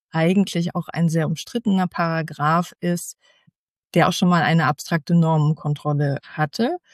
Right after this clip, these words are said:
der ab-, und der dann in einem sehr knappen Votum dann doch für verfassungsgemäß befunden wurde. Die Argumente der Kritikerinnen haben sich eigentlich befürwortet, so in seiner Rede gestern. Und das ist sozusagen der Grund, warum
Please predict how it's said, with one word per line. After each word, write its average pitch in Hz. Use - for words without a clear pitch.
der 170
ab-, 175
und 175
der 175
dann 185
in 180
einem 175
sehr 170
knappen 185
Votum 185
dann 170
doch 175
für 180
verfassungsgemäß 160
befunden 220
wurde. 214
Die -
Argumente 190
der 180
Kritikerinnen 208
haben 196
sich 185
eigentlich 185
befürwortet, 156
so 156
in 160
seiner 160
Rede 160
gestern. 226
Und 180
das 180
ist 202
sozusagen 180
der 170
Grund, 202
warum 180